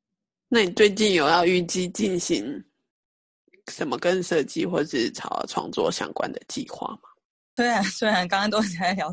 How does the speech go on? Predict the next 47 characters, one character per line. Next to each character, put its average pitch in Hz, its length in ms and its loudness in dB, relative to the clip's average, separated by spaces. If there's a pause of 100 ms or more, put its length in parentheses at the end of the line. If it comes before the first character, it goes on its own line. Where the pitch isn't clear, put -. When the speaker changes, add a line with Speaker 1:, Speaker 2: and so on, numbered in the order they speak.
Speaker 2:
品 170 140 -6
牌 143 180 -4
跟 160 200 -2 (140)
插 156 220 -4
画， 165 120 -4 (360)
可 208 100 0
是 185 220 4
Speaker 1:
嗯。 - 80 -4 (280)
Speaker 2:
<laughs> - 220 -20
我 175 80 2
现 - 180 0
在 180 80 2
是 185 200 0
U 175 200 -2
I 165 80 0
设 170 220 -8
计 - 180 -10
师， - 280 -4 (280)
<laughs> - 300 -4
所 180 180 2
以 185 240 -4 (100)
我 175 100 2
这 240 160 4
部 247 140 2
分 226 160 2
的 180 120 2
能 151 180 -2
力 180 140 0
其 156 160 -6
实 139 180 -8
还 139 220 -8 (100)
没 139 160 -4
有 147 160 0
很， 147 160 -6 (300)
很 143 240 -2
好。 - 280 -6 (440)
Speaker 1:
嗯。 185 100 2
Speaker 2:
对， - 160 -2
然 151 200 0
后 165 180 0
所 170 140 -2
以 147 80 0
最 165 180 -2
近 165 160 -4
就 170 140 -2
觉 170 180 -4
得 - 340 -8